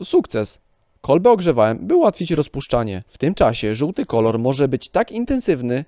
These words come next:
że będzie wyglądał jak czerwono-brązowy. Do kolby dodałem potężny nadmiar jodku potasu i podfosforynu sodu. Reflux prowadziłem przez godzinę. W tym czasie kolory w kolbie będą się zmieniać kilkukrotnie.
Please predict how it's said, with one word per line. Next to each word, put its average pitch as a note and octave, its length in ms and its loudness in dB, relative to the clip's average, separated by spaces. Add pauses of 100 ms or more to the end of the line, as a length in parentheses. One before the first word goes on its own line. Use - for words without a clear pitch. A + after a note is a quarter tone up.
że F#4+ 160 -4
będzie G#3 240 2
wyglądał B2+ 360 2
jak A2+ 240 0
czerwono-brązowy. A2+ 920 -2 (440)
Do D3+ 180 2
kolby A#2+ 340 2
dodałem C3 340 2
potężny G3 520 0
nadmiar A2 480 0
jodku D#3+ 340 0
potasu A2+ 540 -2
i G#3+ 100 -6
podfosforynu B2+ 720 -2
sodu. G#2 360 -2 (360)
Reflux D#3 520 0
prowadziłem G3+ 420 0
przez D#3+ 160 -4
godzinę. A2 460 -2 (680)
W - 140 -20
tym G#3+ 180 0
czasie G#2 380 0
kolory D3 360 2
w - 80 -10
kolbie A2+ 340 -2
będą B3 280 -4
się D#3+ 140 -2
zmieniać C3+ 280 -4
kilkukrotnie. A2+ 720 -2